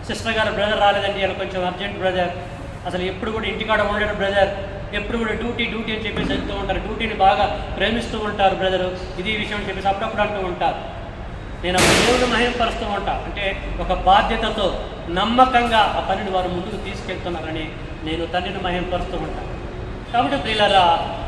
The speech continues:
ఆ సహోదరులు ఈరోజు థర్టీ టూ ఇయర్స్ కంప్లీట్ చేసుకొని రిటైర్మెంట్ అవుతూ ఉంటున్నారు. ఆ సహోదరులకు నేను హృదయపూర్వకంగా విషెస్ తెలియజేస్తూ ఉంటున్నాను. మీ శేష జీవితంలో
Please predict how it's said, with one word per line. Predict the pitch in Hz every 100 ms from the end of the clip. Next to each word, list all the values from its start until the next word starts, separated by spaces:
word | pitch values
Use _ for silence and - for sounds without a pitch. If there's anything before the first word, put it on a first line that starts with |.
| 170
ఆ |
సహోదరులు | 165 220 240 269 254 226
ఈరోజు | 208 185 190 190 180 180 - -
థర్టీ | 220 220 233
టూ | 233
ఇయర్స్ | 220 254 269 -
కంప్లీట్ | 247 254 247 214
చేసుకొని | 202 - 190 185 170 175 - - -
రిటైర్మెంట్ | 175 214 254 247 220 214
అవుతూ | 196 -
ఉంటున్నారు. | 185 175 175 170 160 151 - 131 - - - - - 240 - - - - - -
ఆ | 175
సహోదరులకు | 190 180 202 196 190 190
నేను | 190 196 208 - - - -
హృదయపూర్వకంగా | 156 180 208 202 208 202 202 196 196 175 175 - - -
విషెస్ | 180 175 226 -
తెలియజేస్తూ | 208 208 - 202 - 196
ఉంటున్నాను. | 190 185 190 196 190 190 - - - - - - 175
మీ | 185
శేష | 175 220 220
జీవితంలో | 233 220 226 220 220 220 208 -